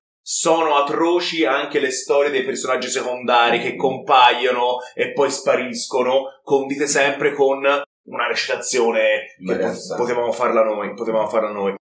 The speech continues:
Speaker 2: È
Speaker 1: Il
Speaker 2: proprio un film
Speaker 1: popolo
Speaker 2: amato-, quasi
Speaker 1: sì,
Speaker 2: amatoriale,
Speaker 1: sì,
Speaker 2: semi
Speaker 1: sì.
Speaker 2: amatoriale.
Speaker 1: Il popolo ha sancito che forse la protagonista femminile è quella che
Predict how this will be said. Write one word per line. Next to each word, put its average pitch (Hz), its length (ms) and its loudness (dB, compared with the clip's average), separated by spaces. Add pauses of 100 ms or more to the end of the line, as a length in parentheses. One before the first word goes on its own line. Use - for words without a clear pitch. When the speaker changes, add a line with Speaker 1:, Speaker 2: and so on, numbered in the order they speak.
(100)
Speaker 2:
È - 60 -4
Speaker 1:
Il 185 80 2
Speaker 2:
proprio 180 220 2
un 190 80 4
film 175 100 0
Speaker 1:
popolo 160 220 2
Speaker 2:
amato-, - 220 -4
quasi 156 280 2
Speaker 1:
sì, 139 60 4
Speaker 2:
amatoriale, 110 520 -2
Speaker 1:
sì, 127 120 -8
Speaker 2:
semi 120 120 -2
Speaker 1:
sì. 117 60 2
Speaker 2:
amatoriale. 95 500 -4
Speaker 1:
Il 160 220 0
popolo 214 800 6
ha 131 420 4
sancito 160 800 -2
che 131 140 -4
forse 165 400 -4
la 135 100 0
protagonista 135 540 -4
femminile 139 500 -2
è 127 140 0
quella 123 420 0
che 120 300 0